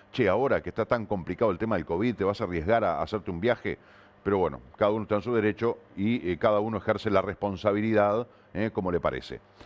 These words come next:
El Jardín de Infantes número cuatro de Maldonado llevará el nombre de Carlos Páez Vilaró. El intendente Enrique Antía recorrió la jurisdicción del municipio de Solís Grande. Son los titulares principales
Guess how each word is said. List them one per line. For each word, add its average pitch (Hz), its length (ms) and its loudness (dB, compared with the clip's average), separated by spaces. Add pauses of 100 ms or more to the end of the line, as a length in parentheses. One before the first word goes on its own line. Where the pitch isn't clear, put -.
(300)
El 127 140 4
Jardín 156 320 0
de 151 60 4
Infantes 131 340 0
número 120 260 0
cuatro 127 340 2
de 113 140 4
Maldonado 131 720 2
llevará 104 460 2
el 104 120 -2
nombre 110 320 2
de 107 140 2
Carlos 147 340 2
Páez 117 320 2
Vilaró. 104 500 2 (680)
El 92 120 0
intendente 113 480 2
Enrique 107 260 0
Antía 127 260 2
recorrió 110 420 0
la 107 80 6
jurisdicción 110 580 -2
del 110 200 2
municipio 104 520 -2
de 92 60 0
Solís 101 240 -4
Grande. 151 400 0
Son 110 240 -2
los 101 140 -2
titulares 107 460 0
principales 107 720 -2